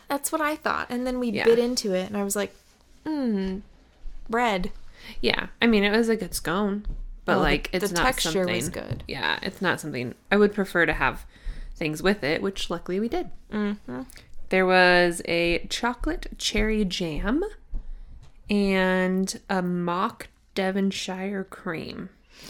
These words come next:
Speaker 1: So, like, when they say mock, do you know what
Speaker 2: Mm, no.
Speaker 1: that means?
Speaker 2: No.
Speaker 1: Okay. <laughs> Again,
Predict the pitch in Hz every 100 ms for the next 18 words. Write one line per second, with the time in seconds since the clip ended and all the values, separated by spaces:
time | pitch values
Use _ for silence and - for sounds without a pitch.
0 | - - - 262 254 240 240 233 247 269
1 | 285 254 208 196 190 202 - - 220 214
2 | 220 220 - 190 - 185 185 220 226 -
3 | - 214 220 220 233 226 226 220 220 226
4 | 226 226 220 190 - 208 - 233 226 226
5 | - 269 - - - _ - _ _ -
6 | - 220 185 190 156 160 170